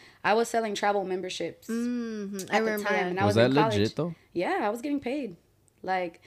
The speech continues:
Speaker 1: any person that I brought on, um, as a member of our travel club, I was getting paid monthly for every month that they paid.
Speaker 2: No,
Speaker 1: So,
Speaker 2: yeah.
Speaker 1: you know, I was. I would hit bonuses, and I would get, like, discounts on travel.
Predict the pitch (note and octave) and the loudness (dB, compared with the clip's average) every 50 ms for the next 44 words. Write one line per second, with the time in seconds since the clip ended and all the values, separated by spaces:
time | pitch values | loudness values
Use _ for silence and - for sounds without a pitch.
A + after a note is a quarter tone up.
0 | - - - - - G3+ A3 B3+ C4+ - B3+ B3 - - B3+ G#3+ G#3 G#3+ G#3+ A3 | -20 -20 -20 -8 -4 -2 0 0 0 2 2 2 2 0 0 2 4 4 4 4
1 | G#3+ A#3+ A#3+ A3 G3 G3 G3 G#3+ A#3 B3 B3+ C#4 C4 _ _ - - - _ _ | 4 4 4 4 4 4 2 2 0 0 -2 -4 -6 _ _ -20 -20 -20 _ _
2 | _ - - F#3 F#3+ F#3+ F#3 F3+ F3+ F3 - - G3 F#3 G3 F#3 F3+ F3+ F#3+ G3 | _ -2 0 2 2 2 2 0 -2 0 0 0 0 0 0 -2 -2 -2 -2 -2
3 | A3 G#3+ G#3+ G#3+ A3 G#3+ - _ _ - F#3+ G3 F#3+ F#3+ F#3+ F#3 F3+ F3+ F3 E3+ | -2 -4 -6 -8 -8 -10 -14 _ _ -6 -6 -4 -2 -2 -2 -2 -2 -4 -6 -4
4 | - - G3+ G#3+ B3 A#3 - - G3 G3 F#3+ F#3 F#3 - _ _ _ _ _ - | 0 0 0 0 0 -2 -4 -2 -2 0 -2 -2 -4 -10 _ _ _ _ _ 2
5 | - G3 A#3+ C4+ B3 C4 B3 A3+ - A3+ G#3 F#3 F3 F3+ F#3+ G#3 - F#3+ F3+ E3+ | 4 4 4 4 2 0 -2 -2 0 0 0 0 0 -2 -2 -2 -4 -6 -8 -6
6 | F3 - F3+ - E3+ F3+ F3+ F3 E3 E3+ E3 - E3 E3+ E3 E3 E3 - - D3+ | -6 -6 -4 -4 -4 -4 -4 -4 -4 -6 -6 -4 -2 -2 -2 -2 -4 -8 -10 -12
7 | D3+ - - A#2 G#2+ - - - _ _ B3 A3+ G#3+ G#3 G3+ G3+ F#3 F3+ F#3+ F#3+ | -12 -10 -10 -10 -10 -12 -16 -20 _ _ -6 -2 -2 0 0 0 0 0 -2 -4
8 | G3 G3+ G3 F#3 E3+ - - - - _ _ _ - - G3+ G3+ E3 F3+ G#3+ G3+ | -4 -4 -4 -4 -4 -8 -14 -20 -20 _ _ _ 2 4 4 4 4 4 2 2
9 | F3 D#3+ - E3+ E3+ F3+ F#3 F3+ F#3 E3 - E3 F3+ F#3+ G3 - - G3 F#3+ F#3+ | 2 0 0 0 0 0 0 -2 -4 -4 -4 -4 -4 -4 -4 -4 -4 -4 -4 -4
10 | F3+ F3 D#3+ D#3 D#3 D3+ D3 D#3 D#3+ D#3+ D#3 D#3 E3 _ _ - - _ _ - | -4 -4 -4 -4 -6 -6 -4 -4 -4 -4 -6 -6 -10 _ _ -20 -20 _ _ -12
11 | F3 E3 E3+ - D#3 D3+ D#3+ D#3+ F3+ E3+ E3+ - - F3 E3+ D#3+ - - - - | -8 -6 -6 -4 -6 -8 -6 -6 -6 -8 -6 -6 -6 -4 -4 -6 -6 -10 -14 -16
12 | - - - E3 E3 E3 E3 D#3+ D#3 E3 E3 - - F#3+ F#3 F#3 F#3 F3+ F#3+ F#3+ | -14 -10 -8 -6 -4 -4 -4 -4 -6 -8 -10 -6 -2 0 0 0 0 -2 -4 -6
13 | F#3+ F#3+ | -6 -8